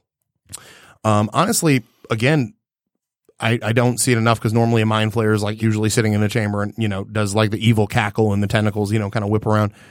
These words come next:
They are a hell of an ambush. Um, they are a hell of an ambush attacker. Um,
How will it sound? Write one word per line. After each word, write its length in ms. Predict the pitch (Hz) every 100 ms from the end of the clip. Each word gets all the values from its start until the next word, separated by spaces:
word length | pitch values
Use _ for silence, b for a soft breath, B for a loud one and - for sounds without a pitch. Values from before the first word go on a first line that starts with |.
| b b b b
They 240 | - 160 254
are 300 | - 107 110
a 220 | 104 104
hell 640 | 113 135 160 196 208 143
of 160 | 107 107
an 140 | 113 -
ambush. 720 | 113 110 107 107 104 101 - - -
Um, 480 | 101 98 95 95 101 b b b b b _ _ _ -
they 120 | 131
are 100 | 139
a 40 | 104
hell 220 | 127 113
of 80 | 104
an 60 |
ambush 360 | 107 107 101 98
attacker. 480 | 104 104 101 104 -
Um, 440 | 104 101 98 98